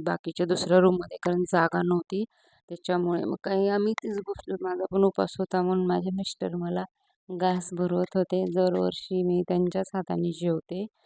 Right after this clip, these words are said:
कारण दिवसभर उपवास असतो आणि ते मला, अं, चारतात पहिला घास आणि मी पण मग त्यांना नंतर भरवला. तर आनंदाचं वातावरण असतं,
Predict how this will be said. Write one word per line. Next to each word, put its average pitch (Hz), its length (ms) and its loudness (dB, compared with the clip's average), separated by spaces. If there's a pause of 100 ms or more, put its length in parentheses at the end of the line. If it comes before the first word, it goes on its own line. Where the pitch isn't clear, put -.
(260)
कारण 185 140 -4
दिवसभर 180 400 6
उपवास 180 460 2
असतो 196 420 -2 (540)
आणि 175 320 -2 (100)
ते 180 120 0
मला, 175 260 2 (120)
अं, 175 640 -10
चारतात 170 500 2 (100)
पहिला 170 360 -2
घास 170 300 -6 (760)
आणि 180 180 0
मी 185 140 6
पण 190 200 0
मग 190 120 2 (100)
त्यांना 175 280 0
नंतर 175 380 0
भरवला. 175 440 2 (1800)
तर 185 180 -10
आनंदाचं 208 600 -4
वातावरण 185 540 0
असतं, 185 340 -2